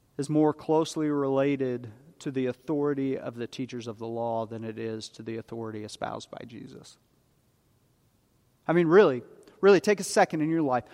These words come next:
Who are the voices that you listen to? Who has authority in your life?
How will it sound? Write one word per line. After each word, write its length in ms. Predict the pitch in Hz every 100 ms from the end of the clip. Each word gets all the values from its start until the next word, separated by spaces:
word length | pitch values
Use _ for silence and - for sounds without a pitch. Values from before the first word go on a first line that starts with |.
| -
Who 340 | - 226 233 226
are 200 | - 165
the 100 | 143
voices 880 | 123 120 170 208 202 - 196 170 -
that 320 | 147 139 -
you 100 | 165
listen 500 | 139 131 - 127 120
to? 300 | - - 127 _ _ _ _ _ _ _ _ _ _ _ _
Who 180 | - 226
has 240 | 190 190
authority 1040 | 165 165 - _ 185 185 185 180 175 165 135 - _ _
in 180 | 151 147
your 240 | 139 151
life? 640 | 131 123 123 131 - -